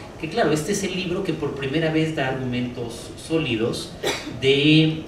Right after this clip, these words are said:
que demuestran que las políticas de los últimos treinta años están siendo equivocadas porque crean sociedades más injustas. Eh,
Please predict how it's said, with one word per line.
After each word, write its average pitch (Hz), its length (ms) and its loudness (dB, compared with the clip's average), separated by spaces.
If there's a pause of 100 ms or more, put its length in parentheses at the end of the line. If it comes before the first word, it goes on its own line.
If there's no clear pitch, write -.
(160)
que 139 100 -4
demuestran 156 640 2
que 156 60 -2
las 117 160 -4
políticas 123 560 -6
de - 60 -6
los - 160 -8
últimos 117 320 -8
treinta 120 340 -4
años 123 540 -4
están 110 600 -6
siendo 107 280 -6
equivocadas 107 500 -8
porque - 220 -10
crean 104 240 -6
sociedades 98 480 -10 (120)
más - 260 -10 (480)
injustas. - 640 -10 (600)
Eh, 117 520 -2